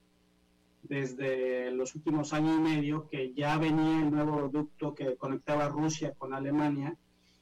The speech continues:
y había un cabildeo gigantesco de Estados Unidos, incluso del mismo Donald Trump, pidiendo a Alemania que no acepte el volumen que iba a llegar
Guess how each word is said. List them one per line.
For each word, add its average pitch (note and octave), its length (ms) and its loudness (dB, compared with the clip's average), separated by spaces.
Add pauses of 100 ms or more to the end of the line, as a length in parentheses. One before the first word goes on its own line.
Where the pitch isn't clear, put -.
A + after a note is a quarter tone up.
(120)
y C#3 100 -4
había D3 220 2
un D#3 120 4
cabildeo D3 560 0
gigantesco D#3+ 880 0
de C#3+ 60 -2
Estados D3+ 360 -4
Unidos, D3 360 0
incluso D#3+ 340 2
del C#3+ 120 2
mismo D#3 300 4
Donald C#3+ 320 -2
Trump, D3 300 -4 (100)
pidiendo C#3+ 480 0
a - 60 2
Alemania C3+ 500 -2
que C3 140 -4
no D3+ 240 0
acepte D3+ 580 -4 (800)
el D3 160 0
volumen D#3 420 4
que E3 120 2
iba D#3 100 4
a D#3 40 2
llegar D3 380 0